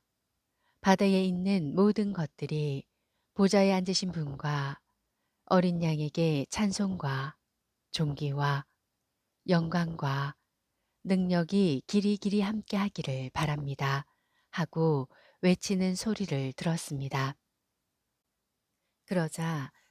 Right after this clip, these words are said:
내 생물은 "아멘." 하고 장로들은 엎드려 경배했습니다.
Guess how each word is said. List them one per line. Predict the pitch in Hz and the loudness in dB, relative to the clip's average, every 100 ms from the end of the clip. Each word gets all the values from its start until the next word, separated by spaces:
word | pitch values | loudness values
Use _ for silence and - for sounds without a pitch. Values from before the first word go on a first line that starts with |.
| - | -2
내 | 175 175 | 0 2
생물은 | 175 220 196 180 139 135 131 135 _ _ _ _ _ _ _ | 0 -4 -4 -4 -4 -4 -6 -12 _ _ _ _ _ _ _
"아멘." | 170 165 165 170 170 175 - | 0 0 2 2 0 -4 -8
하고 | - 143 - 151 139 135 _ _ _ _ | -8 -8 -6 -4 -4 -8 _ _ _ _
장로들은 | - 196 180 185 - 175 185 139 - | -2 0 2 0 -2 0 0 0 -4
엎드려 | - - - - 143 131 131 - _ _ _ _ _ | -6 -6 -4 -4 -2 -4 -6 -12 _ _ _ _ _
경배했습니다. | - 180 165 170 160 - 139 139 139 131 | -2 0 0 -2 -2 -4 -6 -6 -2 -2